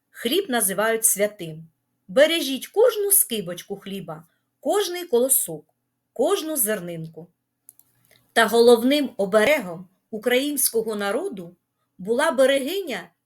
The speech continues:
жінка-мати. Її слово тепле і ласкаве, лікувало і повертало сили після хвороби, захищало від злих сил і давало наснагу.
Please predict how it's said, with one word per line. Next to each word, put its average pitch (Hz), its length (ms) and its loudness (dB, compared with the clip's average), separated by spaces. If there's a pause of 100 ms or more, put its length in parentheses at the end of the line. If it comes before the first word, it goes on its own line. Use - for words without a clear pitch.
(120)
жінка-мати. 262 1000 -4 (420)
Її 247 240 -10
слово 320 640 -2 (320)
тепле 359 380 -4 (100)
і 277 100 -10
ласкаве, 190 720 -4 (360)
лікувало 262 920 -6 (120)
і 226 80 -10
повертало 285 640 -2
сили 349 460 2
після 240 320 -6
хвороби, 185 640 -10 (380)
захищало 240 1000 -4 (160)
від 190 220 -4
злих 277 320 -2
сил 165 460 0 (320)
і 208 120 -10
давало 277 720 -2
наснагу. 180 760 -2